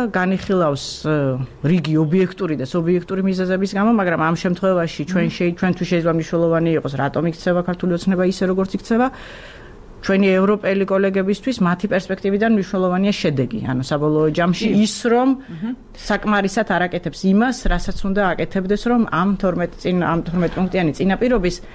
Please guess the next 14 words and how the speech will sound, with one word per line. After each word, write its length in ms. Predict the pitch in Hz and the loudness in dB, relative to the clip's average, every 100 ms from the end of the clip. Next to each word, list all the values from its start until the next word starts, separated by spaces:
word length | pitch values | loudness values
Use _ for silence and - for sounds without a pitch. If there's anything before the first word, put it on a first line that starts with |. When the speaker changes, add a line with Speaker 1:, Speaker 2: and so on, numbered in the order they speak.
| - - - - | -16 -16 -16 -6
Speaker 1:
არა 240 | 165 220 233 | -2 2 2
შესრულება, 600 | - 247 - 262 214 170 165 | 0 -2 0 2 2 2 2
არა 120 | 190 196 | 2 2
რეფორმების 460 | 196 202 202 202 | 0 0 2 0
სრულფასოვნად 560 | - 220 214 208 208 202 | 0 -2 0 0 0 0
გატარება, 440 | 220 233 254 170 139 - - | 0 0 0 0 -4 -8 -8
არამედ 480 | 170 185 196 233 240 - - - | -2 2 2 2 0 -6 -20 -4
მათი 520 | 170 180 180 - 233 247 214 - - - - - - - - | 0 0 -2 -2 0 0 -2 -8 -10 -12 -16 -16 -18 -12 -2
ერთ 260 | 196 202 | 0 0
მშვენიერ 460 | - 226 190 190 180 | -4 -2 0 2 0
დღეს 360 | 185 233 262 - - - - | 0 2 0 -2 -10 -14 -4
გატარების 520 | 170 170 180 185 208 | -2 0 0 0 -2
პოლიტიკური 480 | 180 165 170 175 196 | 0 -2 -2 0 2
ნება 360 | 165 147 165 | 2 2 0